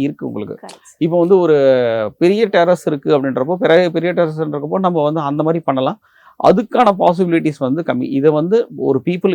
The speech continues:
Speaker 1: ஒரு இண்டிவிஜுவல் எடுத்து, இண்டிவிஜுவலுக்கு வந்து நம்-, அவங்களே எடுத்து பண்றவங்களுக்கு வந்து நாங்க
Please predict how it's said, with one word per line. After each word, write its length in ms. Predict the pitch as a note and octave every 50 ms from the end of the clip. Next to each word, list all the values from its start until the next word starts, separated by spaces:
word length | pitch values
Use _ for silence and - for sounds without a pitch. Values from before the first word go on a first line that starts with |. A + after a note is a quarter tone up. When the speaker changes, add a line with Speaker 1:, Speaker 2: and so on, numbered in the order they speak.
| D3+ C#3
Speaker 1:
ஒரு 100 | C3 C3 B2+ C#3+
இண்டிவிஜுவல் 460 | E3 E3 F3 A3 F#3+ G#3 G3 E3+ C3+ B2+ C3
எடுத்து, 260 | D3 D#3+ - - G3+
இண்டிவிஜுவலுக்கு 600 | A3 F#3+ E3 D#3+ D#3 F3+ F3 F3 E3+ D#3 C#3+ D3 C#3+
வந்து 200 | C#3 D3 E3+ G3+ A3 G#3+ - - - C#3
நம்-, 260 | C3+ C3 C#3 C#3 - - - - G#2+ C#3+
அவங்களே 300 | E3 F#3+ F#3 G3 G3+ F#3+ E3
எடுத்து 240 | D#3 D3+ - G3 F#3 - D#3
பண்றவங்களுக்கு 500 | C#3 C3+ D3 D3 C#3 C3 B2+ B2+ D#3+ F3
வந்து 120 | F3 D3+ D#3
நாங்க 320 | D3 C3 B2 D3 D#3+ D#3